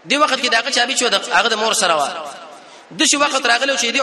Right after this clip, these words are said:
عثمان ابن طلحه الحجبي نه پیغمبر علیه الصلاة والسلام طلب وکړي چې ما له چابي راوړه، د بیت الله کې دننه اوسم، دوه رکعته مونځ کوم. وی، «نشته چابي تاله.» خوار پار سړی، ملګري دې نشو، تاله مونږ چابي نه درکو، ځه.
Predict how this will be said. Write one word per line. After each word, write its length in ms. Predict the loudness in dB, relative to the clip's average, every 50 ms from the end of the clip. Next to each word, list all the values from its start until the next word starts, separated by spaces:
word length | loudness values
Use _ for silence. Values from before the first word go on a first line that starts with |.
| 0
عثمان 240 | 0 0 0 0 0
ابن 140 | 0 -2 -2
طلحه 260 | -2 0 0 2 0
الحجبي 340 | 2 2 0 0 0 -2 -2
نه 80 | -2
پیغمبر 320 | 0 0 0 0 2 0 2
علیه 120 | 2 0
الصلاة 240 | 0 0 -2 -2 -2
والسلام 320 | -2 -2 0 2 2 0
طلب 260 | 2 2 0 2 2 0
وکړي 280 | -2 0 0 0 -2 -2 -6 -10 -12 -12 -12 -10 -4
چې 80 | -4 -2
ما 200 | 2 2 4 4
له 60 | 2
چابي 300 | 2 2 0 0 0 0
راوړه، 180 | 0 0 0 0
د 100 | 0 0
بیت 180 | -2 -2 -2
الله 180 | 0 0 0 0
کې 60 | 2
دننه 240 | 0 -2 0 0 0
اوسم، 260 | 0 0 0 -2 0
دوه 120 | 0 2
رکعته 280 | 0 2 2 0 0 0
مونځ 240 | -2 0 0 0 0
کوم. 180 | 0 -2 -2 -2 -8 -12 -14 -14 -8
وی، 120 | -4 -2 -2
«نشته 200 | -2 -2 -2 -2
چابي 240 | 0 -2 0 -2 0
تاله.» 300 | 0 0 0 0 -4 -6 -8 -10 -12 -14 -18 -18 -18 -20 -20 -20 -20 -20 -20 -20 -20 -20 -20 -20 -10 2
خوار 180 | 4 4 4 4
پار 200 | 4 2 2 2
سړی، 480 | 2 2 2 2 0 0 -2 -4 0
ملګري 320 | 0 0 2 2 2 0 2
دې 100 | 2 2
نشو، 160 | 2 2 0
تاله 220 | 0 0 0 0 0
مونږ 120 | -2 0
چابي 200 | 0 0 0 0
نه 100 | -2 -2
درکو، 240 | -2 -2 -4 -4 0
ځه. 220 | 2 4 4 4